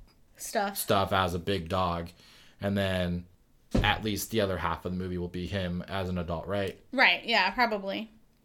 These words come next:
Speaker 2: Some kind of, like, big lesson will be learned by somebody at some point by the end of the movie.
Speaker 1: Mm-hmm.
Speaker 2: Now here's my question. Are they gonna make this one of those fucking inspirational dog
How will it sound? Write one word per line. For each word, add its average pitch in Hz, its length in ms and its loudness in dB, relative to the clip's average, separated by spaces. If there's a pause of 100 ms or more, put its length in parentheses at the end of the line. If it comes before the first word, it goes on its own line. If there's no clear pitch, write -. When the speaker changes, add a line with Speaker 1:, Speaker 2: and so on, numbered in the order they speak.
Speaker 2:
Some 127 200 2
kind 117 220 6
of, 101 200 4
like, 92 220 -2 (160)
big 104 220 4
lesson 98 320 0
will 98 60 2
be 95 120 0
learned 92 300 0
by 92 140 0
somebody 92 480 -2
at 90 160 -2
some 95 160 -2
point 101 260 -2
by 92 100 -4
the 95 80 -4
end 95 100 -4
of 92 60 -4
the 92 60 -4
movie. 92 440 -2
Speaker 1:
Mm-hmm. 233 360 0 (260)
Speaker 2:
Now 170 200 6
here's 151 260 6
my 123 140 2
question. 131 580 2 (640)
Are 98 160 -2
they 107 160 0
gonna 101 240 -2
make 104 240 -2
this - 180 -4
one 107 140 0
of 98 80 2
those 92 260 -2
fucking 87 640 -2 (1200)
inspirational 110 1160 2
dog 110 600 4